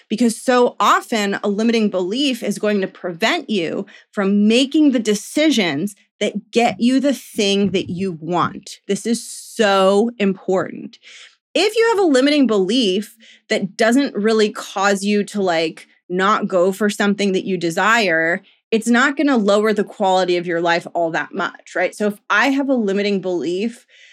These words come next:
that I'm not a good cook, but I don't really have career aspirations to be a chef, and I don't really enjoy cooking, and I don't,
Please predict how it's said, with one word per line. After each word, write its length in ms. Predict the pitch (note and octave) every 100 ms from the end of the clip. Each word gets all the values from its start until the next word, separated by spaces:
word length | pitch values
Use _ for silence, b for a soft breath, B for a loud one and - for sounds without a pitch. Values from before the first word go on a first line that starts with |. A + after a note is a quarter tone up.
| b -
that 160 | F#3
I'm 260 | F#3+ F#3+ F#3+
not 220 | E3 F3
a 40 | F#3
good 280 | F3 D3+
cook, 640 | - - D3+ D#4 - - - b b b -
but 120 | -
I 140 | F#3 G#3
don't 160 | C#4
really 220 | B3+ A#3+ A3+
have 520 | - - F#3+ G#3 -
career 400 | - F3+ F3 G#3
aspirations 800 | G3+ G#3 - G3 G3 G3 F#3+ F#3
to 80 | -
be 160 | F3+ E3
a 60 |
chef, 480 | - - G3 G#3 G#3
and 80 | F3
I 100 | E3+
don't 200 | G#3+ -
really 320 | F#3 G3 F#3
enjoy 460 | E3 E3 F3 F3+ D#3+
cooking, 800 | - B3 C4+ E3 B2+ G#2+ F#3 - _
and 100 | F3+
I 60 | G3+
don't, 220 | G3+ -